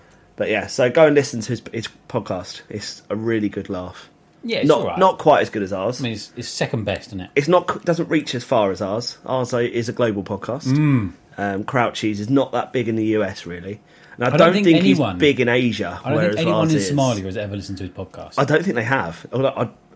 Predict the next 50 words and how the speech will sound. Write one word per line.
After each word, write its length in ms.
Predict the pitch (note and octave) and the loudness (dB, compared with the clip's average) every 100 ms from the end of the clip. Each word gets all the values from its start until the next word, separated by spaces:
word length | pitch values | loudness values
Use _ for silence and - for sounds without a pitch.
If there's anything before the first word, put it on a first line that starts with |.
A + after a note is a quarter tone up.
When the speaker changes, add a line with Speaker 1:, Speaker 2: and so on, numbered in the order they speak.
| - | -10
Speaker 1:
I 80 | B2 | -6
wanna 180 | C3+ | -4
put 260 | G#2 - G#2 | -6 -4 -4
in 80 | G2 | -4
a 40 | |
question 360 | F#2+ C3 C3 - | -6 -8 -8 -14
to 80 | E3 | -14
them 140 | - | -18
now 140 | E2 G2 | -12 -10
and 240 | G2+ G#2+ | -8 -6
Speaker 2:
Yeah. 60 | A#2 | -4
Speaker 1:
ask. 240 | D#3 - _ - - - | -6 -8 _ -20 -20 -16
'Cause 140 | - A#2 | -8 2
if 40 | |
Speaker 2:
They 100 | D#3+ | 4
Speaker 1:
they 60 | C#3+ | 6
Speaker 2:
have 180 | C3+ B2+ | 4 2
Speaker 1:
haven't, 240 | C#3+ G#2+ | 0 -2
Speaker 2:
ours. 40 | A2 | 0
Speaker 1:
and 60 | |
we, 340 | B2 B2 B2+ - | 4 4 4 0
<laughs> 60 | - | 2
yeah, 260 | E3 C#3 - - | 2 0 -2 4
ours, 320 | E3 B2+ - - | 6 6 0 -12
Speaker 2:
Ours. 180 | B2+ C3 D3+ D#3 | -6 -2 2 2
Speaker 1:
Somalia 600 | C3+ C#3+ F3 D3+ D3 C3+ | 4 6 8 8 6 6
pirates 380 | C#3+ A#2+ F2 | 4 4 2
listen 280 | A2+ B2+ G#2+ | -2 -2 -4
to 140 | G2+ E2 | -6 -8
us 160 | F#2 | -4
Speaker 2:
They 200 | G#2+ B2 | 0 2
Speaker 1:
regularly. 380 | B2+ B2+ B2+ B2+ | 4 4 2 0
Speaker 2:
love 200 | B2+ A#2 | 2 0
us 140 | F#2 F2+ | -2 -6
in 100 | F#2 | -12
Somalia. 460 | F#2 F2+ F2 F#2+ G2 _ - _ | -12 -12 -10 -10 -12 _ -20 _
Speaker 1:
They 120 | G#2 | -10
do. 420 | G2 - G3 D3+ B2+ | -4 4 6 6 0
Speaker 2:
<clears throat> 100 | - | -4
Frequent, 460 | - B2 C3+ G#2+ | -4 0 0 -2
Speaker 1:
They 140 | - F#2 | -6 -4
do. 60 | |
Speaker 2:
frequently 480 | F2+ F3+ D#3+ B2+ A#2 | -2 -2 -2 -2 -6
talk 220 | - A#2 G#2+ | -6 -6 -2
about 360 | G2+ A2 - | -2 -4 -6
the 140 | G#2+ G#2+ | -8 -4
F 220 | G#2+ - | -4 -6
D 140 | A2 | -8
P. 260 | G2+ G#2 A2+ | -6 -6 -8
Speaker 1:
<laughs> 60 | - | -6